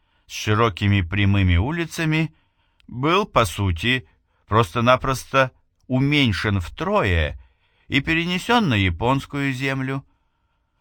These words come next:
Но Наре не повезло. Она была главным городом менее восьмидесяти лет. В семьсот девяносто четвертом году столицу перенесли в Киото,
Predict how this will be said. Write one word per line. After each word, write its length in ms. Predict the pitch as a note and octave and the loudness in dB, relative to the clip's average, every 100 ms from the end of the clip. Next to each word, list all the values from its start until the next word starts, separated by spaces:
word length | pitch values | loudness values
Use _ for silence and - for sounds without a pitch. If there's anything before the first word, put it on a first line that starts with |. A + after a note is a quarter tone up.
| - | -2
Но 340 | G2 C3+ D#3 G#2+ | 4 6 6 4
Наре 640 | A#2+ C#3 D3 C#3 C#3 G#2 | 2 4 4 2 -2 0
не 220 | A2 A#2 | 0 0
повезло. 640 | A2+ G2 F#2+ D#2+ D#2 C#2+ - _ _ _ _ _ - | 0 -2 0 0 -2 -6 -12 _ _ _ _ _ -2
Она 280 | G2+ A2+ A2+ | 2 4 4
была 260 | G#2+ G#2+ | 2 0
главным 480 | G2 G#2+ G2 G2 F#2+ | 2 2 2 2 0
городом 600 | G2 B2+ A#2+ A2 G#2+ F2 - _ _ - | 0 -2 -2 0 -2 -2 -12 _ _ -2
менее 560 | F#2 A#2+ C#3+ C#3+ C#3 | 4 4 4 2 0
восьмидесяти 800 | A#2 F2 F2 F#2 F2+ F2+ F#2+ E2+ | 2 0 0 0 0 -2 -4 -2
лет. 460 | E2+ D#2 D#2 D#2+ - _ _ _ _ _ _ _ | -2 -2 -4 -10 -20 _ _ _ _ _ _ _
В 60 | - | -8
семьсот 460 | A#2 A#2+ - D3+ A#2 | 0 0 2 -2 0
девяносто 540 | A#2 G#2+ G#2 F2 F#2 | 0 2 0 0 -2
четвертом 600 | E2+ F2 C#3+ F3 - D#3+ | -2 -4 -4 -6 -4 -4
году 400 | D#3+ D3+ D#3 D#3 _ _ _ _ _ _ | -4 -4 -6 -8 _ _ _ _ _ _
столицу 520 | - A#2+ E3 G#3+ F3 | -4 0 0 -2 -4
перенесли 580 | D3 A#2 A2+ F#2+ C3 D#3+ | -4 -2 0 -2 -4 -6
в 120 | - | -6
Киото, 840 | - C#3+ G#2 F2+ E2+ F2+ F2 F2 | -6 -2 0 2 2 2 2 0